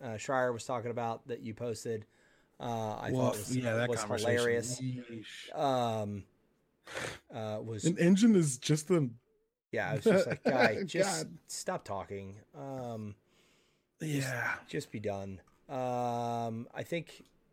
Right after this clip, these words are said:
Speaker 1: yeah, other than that, that was about it. I, I saw, uh, I G N's review wasn't, wasn't all damning of it. Um,
Speaker 2: No, so the reviews seemed fine, but that was because they got to play the game before the net,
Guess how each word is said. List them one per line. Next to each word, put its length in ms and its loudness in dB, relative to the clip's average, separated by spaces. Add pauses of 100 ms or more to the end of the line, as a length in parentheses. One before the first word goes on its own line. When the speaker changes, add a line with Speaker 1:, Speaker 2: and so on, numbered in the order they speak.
(280)
Speaker 1:
yeah, 140 -4
other 120 -2
than 100 -2
that, 160 0
that 100 2
was 120 0
about 200 -2
it. 240 2
I, 200 -4 (200)
I 120 -4
saw, 480 2 (800)
uh, 260 0
I 120 4
G 160 0
N's 220 0
review 420 -2
wasn't, 320 -4 (1400)
wasn't 280 -4 (160)
all 320 -6
damning 460 -6
of 160 -10
it. 140 -10 (320)
Um, 480 -12 (420)
Speaker 2:
No, 420 6
so 120 4
the 160 4
reviews 580 8
seemed 520 4
fine, 880 2 (720)
but 120 -2
that 120 6
was 100 4
because 400 4
they 100 6
got 160 4
to 60 -2
play 240 2
the 100 2
game 280 4
before 640 2
the 120 -2
net, 240 -4